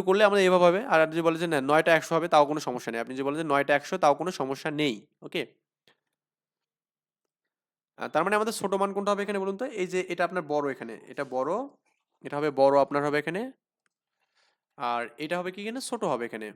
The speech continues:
কি হবে? ছোট হবে এখানে। কেন ছোট এবং বড় হলো একটু বলে দেবেন যে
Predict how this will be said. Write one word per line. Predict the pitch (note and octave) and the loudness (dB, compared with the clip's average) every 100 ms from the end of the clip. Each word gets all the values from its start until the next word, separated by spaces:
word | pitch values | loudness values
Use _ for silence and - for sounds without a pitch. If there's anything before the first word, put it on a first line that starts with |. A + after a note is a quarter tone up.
| _ - | _ -10
কি | C#3 | -8
হবে? | G#3+ A3 | -8 -10
ছোট | - D#3 A2+ | -10 -8 -8
হবে | G#2+ A2 | -8 -10
এখানে। | G#2+ G#2 _ _ _ _ _ _ _ _ _ _ _ - | -12 -16 _ _ _ _ _ _ _ _ _ _ _ -6
কেন | E3 G3+ | -4 -2
ছোট | G#3 G#3+ | 0 2
এবং | G#3+ F#3+ | 6 10
বড় | F#3 | 12
হলো | G3+ A3+ | 10 6
একটু | G#3 | 4
বলে | F3+ F3 | 4 4
দেবেন | C3+ | 2
যে | F#3 | 0